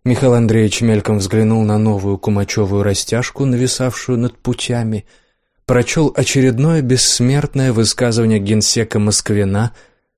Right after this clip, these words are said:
хмыкнул и направился к стальной двери. Она запиралась лишь на наружный засов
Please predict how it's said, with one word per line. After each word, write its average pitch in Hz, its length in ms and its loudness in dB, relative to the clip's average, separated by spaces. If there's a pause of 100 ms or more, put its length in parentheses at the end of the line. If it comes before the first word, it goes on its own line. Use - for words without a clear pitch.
(280)
хмыкнул 139 720 2
и 123 40 4
направился 110 760 2
к - 80 -8
стальной 107 540 0
двери. 98 600 -2 (1120)
Она 107 280 2
запиралась 101 720 2
лишь 101 220 0
на 107 120 4
наружный 104 540 2
засов 104 580 0